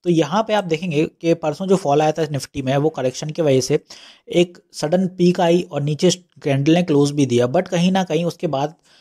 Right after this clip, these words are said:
संभल गया स्टॉक मार्केट और सही सही चलने लगा। निफ्टी में भी स-, एक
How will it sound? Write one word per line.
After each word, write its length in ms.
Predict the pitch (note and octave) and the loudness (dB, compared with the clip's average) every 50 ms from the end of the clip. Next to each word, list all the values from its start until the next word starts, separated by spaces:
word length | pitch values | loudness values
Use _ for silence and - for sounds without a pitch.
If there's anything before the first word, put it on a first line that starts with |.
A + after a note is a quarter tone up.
| _ _ _ | _ _ _
संभल 300 | - - D3+ D3+ D#3+ F#3 | -12 -8 -4 0 0 2
गया 340 | G3 F#3 F3+ F3 F3 E3+ E3 - | 2 2 2 2 0 -2 -6 -10
स्टॉक 280 | - - D3 C#3 C#3 - | -10 -6 -4 -4 -4 -2
मार्केट 420 | D3+ C#3 C3+ - D#3 D#3+ D#3+ - - | -2 -2 -2 0 0 -2 -2 -2 -4
और 200 | - D3 D#3+ D#3+ | -2 -2 0 0
सही 280 | D#3 E3 D#3 D3 D#3+ E3+ | 0 2 2 4 4 4
सही 200 | F3 E3+ D#3+ E3 | 4 2 0 0
चलने 280 | - D3+ B2+ B2 C3 | -2 -2 -2 0 0
लगा। 220 | B2+ B2 A#2+ A#2 A#2 | 2 0 0 0 0
निफ्टी 340 | A#2+ B2+ B2 - - D#3+ D#3 | -2 -2 -4 -4 -4 -4 0
में 120 | D#3+ D#3 | 2 2
भी 120 | D#3+ D#3+ | 2 2
स-, 120 | D#3 - E3 | 2 0 -4
एक 520 | C#3+ C#3 C#3+ - C3 C#3 - C3+ B2 A#2 | -6 -6 -6 -4 -6 -6 -6 -6 -10 -14